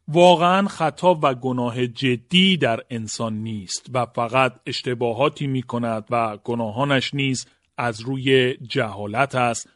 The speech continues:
و آنچنان نمی‌باشد که نتوان آن را معالجه کرد و به اصطلاح می‌توان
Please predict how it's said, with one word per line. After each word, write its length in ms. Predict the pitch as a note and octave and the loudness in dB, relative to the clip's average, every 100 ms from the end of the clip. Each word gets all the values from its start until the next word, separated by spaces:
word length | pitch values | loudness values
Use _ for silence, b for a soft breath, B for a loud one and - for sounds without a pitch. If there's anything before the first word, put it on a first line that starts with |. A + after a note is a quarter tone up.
| b C#3+ | b 0
و 100 | D3+ | 0
آنچنان 840 | - D#3 D3+ D3 - D3+ F3+ F#3 | 2 2 2 0 -4 0 2 2
نمی‌باشد 800 | D#3+ F#3+ D#3+ C3+ C3 C#3 B2+ B2 | 0 0 0 0 0 0 0 -2
که 140 | - | -8
نتوان 840 | C#3 C3+ C#3+ F3 D#3 C3+ B2+ B2 B2+ | -6 0 2 2 2 -2 -2 -4 -4
آن 180 | B2+ B2 | -6 -2
را 400 | B2 B2 A#2 A#2+ | 0 2 2 -2
معالجه 680 | B2+ B2+ C3 B2+ A#2+ A2+ A#2+ | -2 -2 0 2 0 0 -4
کرد 440 | A2+ A#2 A#2 G#2+ _ C#3 | -2 -4 -4 -6 _ -2
و 160 | C#3 | -2
به 260 | A#2+ C3+ C3+ | 2 2 2
اصطلاح 680 | C3+ - C3 C#3 C#3+ C3+ C3 | -2 -2 2 8 8 6 0
می‌توان 720 | C#3 D3+ C#3 C#3 C#3 C3+ | -4 0 2 6 4 4